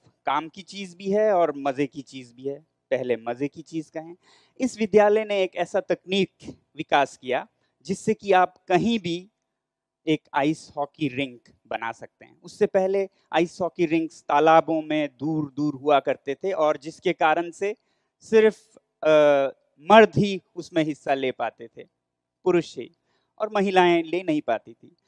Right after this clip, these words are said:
तो इस विद्यालय में, विद्यालय के बाहर परिसर में ही ये रिंक बनाकर हमने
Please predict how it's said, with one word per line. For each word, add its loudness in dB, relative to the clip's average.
तो -2
इस -4
विद्यालय 2
में, -8
विद्यालय 0
के 2
बाहर -6
परिसर 0
में 0
ही 0
ये 0
रिंक -8
बनाकर 0
हमने -6